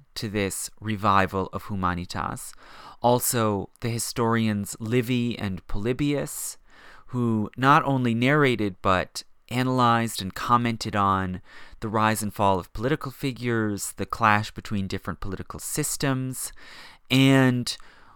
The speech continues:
who taught about and commented on the skills and habits necessary to succeed in political life.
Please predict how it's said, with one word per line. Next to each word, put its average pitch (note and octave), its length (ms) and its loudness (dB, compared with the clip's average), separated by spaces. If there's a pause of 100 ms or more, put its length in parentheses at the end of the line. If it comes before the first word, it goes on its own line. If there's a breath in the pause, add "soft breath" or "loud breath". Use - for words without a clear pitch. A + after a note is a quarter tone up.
who D#3+ 680 4
taught F#3 360 2
about C3+ 640 2 (760 soft breath)
and A#2 160 -8
commented D3 580 0
on A#2 380 2 (500)
the B2+ 100 -4
skills D3+ 920 2
and A2+ 100 -6
habits B2 560 0
necessary A2+ 960 -2
to - 140 -10
succeed A2+ 840 -2 (380 soft breath)
in A2+ 400 0 (160)
political A#2 580 -2
life. - 440 -6